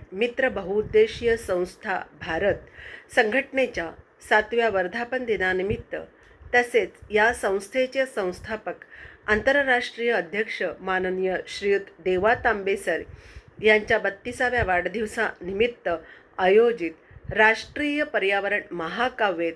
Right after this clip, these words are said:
मी सौ मेघा रोशन पाटील डहाणू येथून सहभागी होत आहे. कवितेचा विषय आहे वाढते प्रदूषण व बिघडते आरोग्य.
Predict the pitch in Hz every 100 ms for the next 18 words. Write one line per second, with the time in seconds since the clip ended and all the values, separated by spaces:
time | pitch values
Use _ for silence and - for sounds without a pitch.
0 | - - - _ _ - 208 214 214 -
1 | - - 220 214 214 202 202 190 202 269
2 | 254 233 214 196 - 180 180 160 151 -
3 | - - 175 190 202 240 254 190 190 165
4 | - _ - 220 196 202 233 240 247 214
5 | 180 - - 170 175 190 151 - - -
6 | - - 196 196 233 226 214 214 175 180
7 | - 240 226 175 175 170 - - - -
8 | - 202 214 269 - 220 214 196 190 226
9 | - 254 262 _ _ _ - 196 214 -
10 | _ _ - 175 190 202 202 196 185 185
11 | - 170 175 175 151